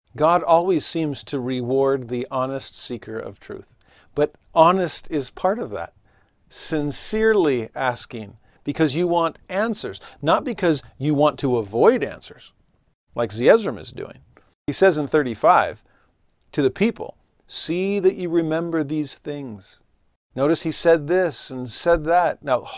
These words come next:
keep that in mind. Doesn't that sound like a lawyer that's kind of turning to the jury? He's amassed all of this detail from his examination of the witness. And now with all of this kind of raw material at his hands,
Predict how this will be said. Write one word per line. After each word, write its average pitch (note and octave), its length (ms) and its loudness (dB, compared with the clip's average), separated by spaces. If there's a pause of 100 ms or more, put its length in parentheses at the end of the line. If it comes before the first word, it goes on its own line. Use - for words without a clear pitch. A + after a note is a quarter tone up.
(140)
keep D#3+ 180 -4
that G3+ 160 6
in A#3 100 0
mind. A3+ 380 -2 (420)
Doesn't E3+ 200 -6
that G3+ 100 -6
sound F3+ 380 -2
like F#3 180 -2
a F#3 80 -2
lawyer E3+ 440 2
that's C3+ 280 -6 (180)
kind F3+ 140 -2
of C#3+ 80 -6
turning E3 360 0
to E3 100 -4
the C#3+ 100 -2
jury? C3+ 420 0 (320)
He's C3+ 300 -2 (220)
amassed D3+ 720 6
all D#3+ 260 10
of C#3+ 160 0
this C#3+ 340 2
detail E3 680 2
from B2+ 320 -4 (640)
his C3+ 160 -2
examination C#3+ 680 0
of A#2+ 100 -8
the A#2 80 -4
witness. E3 580 -4 (640)
And C3+ 120 -4
now D#3 240 8
with C#3+ 120 6
all D#3 260 10
of C#3 100 4
this C#3+ 340 2
kind D3+ 220 0
of A2+ 160 -4
raw C#3+ 240 8
material C#3 720 2
at G#2+ 60 0
his G#2 140 -8
hands, G#2+ 460 -8